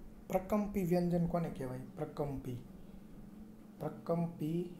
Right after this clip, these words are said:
વ્યંજન, પ્રકંપી વ્યંજન. તો એ ર છે, ર. પ્રકંપી વ્યંજન તમને પૂછે નીચેનામાંથી પ્રકંપી વ્યંજન કો-, કયું છે? તો કયો અક્ષર આવશે?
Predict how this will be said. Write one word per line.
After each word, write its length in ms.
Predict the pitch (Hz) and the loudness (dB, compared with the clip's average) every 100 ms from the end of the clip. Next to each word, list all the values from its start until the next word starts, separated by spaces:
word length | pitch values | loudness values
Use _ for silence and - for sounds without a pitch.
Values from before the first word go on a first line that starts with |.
| - | -4
વ્યંજન, 380 | 135 135 123 113 - - - - - - - - - | 0 2 0 -4 -6 -12 -14 -14 -14 -14 -12 -12 -10
પ્રકંપી 2750 | - 143 156 170 - - - - - - - - - - - - - - - - - - - 131 135 - 135 127 | -4 0 0 -4 -8 -10 -10 -10 -12 -14 -14 -14 -14 -14 -12 -12 -10 -10 -10 -12 -12 -10 -6 -4 -4 -2 -2 -2
વ્યંજન. 460 | 120 131 123 117 107 - - - - - - - | -2 -2 -2 -4 -6 -10 -14 -14 -14 -14 -14 -8
તો 100 | 123 | -4
એ 280 | 123 165 | -2 0
ર 560 | 180 - 143 139 156 131 | -2 -4 -2 2 2 2
છે, 240 | 113 123 | -2 -4
ર. 280 | 123 139 113 - - - | -2 -2 -2 -6 -12 -6
પ્રકંપી 460 | 147 - 151 165 | -4 -2 0 0
વ્યંજન 420 | 139 151 151 151 143 | 0 0 0 -2 -2
તમને 260 | 147 147 | -2 -2
પૂછે 320 | 139 185 180 | -2 -4 -2
નીચેનામાંથી 800 | 147 151 160 156 156 151 165 180 190 - - - - - - - - | -2 -2 -2 -2 -2 -2 -2 -2 -2 -10 -12 -14 -14 -16 -16 -14 -2
પ્રકંપી 480 | 175 170 196 185 175 | 0 4 4 6 4
વ્યંજન 380 | 151 160 151 143 | 4 4 2 0
કો-, 320 | - 139 117 - - | 0 -2 -2 -8 4
કયું 240 | 180 156 | 6 6
છે? 220 | - 113 110 - - - - - - | 4 -4 -6 -10 -16 -14 -12 -12 -10
તો 120 | 135 | -8
કયો 280 | 135 180 185 | 0 4 6
અક્ષર 320 | 165 - 147 | 6 4 0
આવશે? 360 | 135 131 165 | 2 0 2